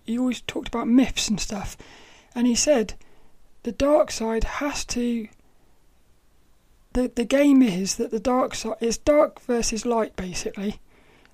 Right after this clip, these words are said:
negative versus positive, and basically the dark side has to get to a point where it looks like it's gonna win,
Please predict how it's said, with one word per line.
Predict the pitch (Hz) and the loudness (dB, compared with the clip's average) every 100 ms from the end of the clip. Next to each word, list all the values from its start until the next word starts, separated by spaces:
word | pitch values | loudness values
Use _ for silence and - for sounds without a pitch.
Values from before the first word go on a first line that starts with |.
| - | -2
negative | 247 240 - | -2 -2 -4
versus | 254 226 226 | -2 -2 -4
positive, | - 233 220 - 202 208 - _ _ - - _ _ _ _ _ 226 | -6 -4 -4 -4 -6 -8 -14 _ _ -20 -20 _ _ _ _ _ -4
and | 226 233 220 - _ - - - _ _ _ | 0 2 0 -4 _ -20 -20 -20 _ _ _
basically | 269 285 - 220 220 | 0 0 -2 -4 -4
the | 226 | -2
dark | 269 277 247 | 0 0 -2
side | - 240 | -4 -4
has | - 269 - | -2 -2 -2
to | 262 | -2
get | 277 269 | -4 -4
to | |
a | 220 | -4
point | 254 240 | -4 -2
where | 233 | -2
it | 240 | 0
looks | 254 - | -2 -4
like | 226 | -6
it's | 262 | -6
gonna | - 226 | -4 -2
win, | 226 233 196 | 0 0 0